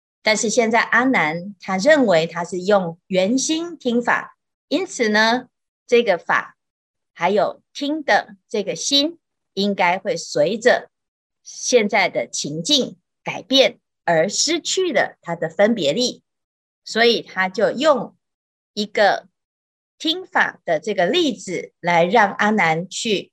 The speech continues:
思考。譬如说，我今天听到有人说：“哎呀，你好棒！”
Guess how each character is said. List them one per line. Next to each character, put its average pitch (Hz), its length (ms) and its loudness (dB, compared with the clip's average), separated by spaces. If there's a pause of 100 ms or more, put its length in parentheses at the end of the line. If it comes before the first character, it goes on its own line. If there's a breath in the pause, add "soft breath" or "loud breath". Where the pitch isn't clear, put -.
(140)
思 - 240 -4
考。 - 360 -6 (560)
譬 240 140 0
如 214 180 2
说， 247 280 4
我 135 100 -2
今 208 180 -4
天 240 200 2
听 254 200 0
到 262 160 4
有 175 160 -4
人 185 180 -2
说 277 440 0 (140)
：“哎 247 240 2
呀， 165 500 2
你 196 140 -10
好 170 160 0
棒！” 240 340 2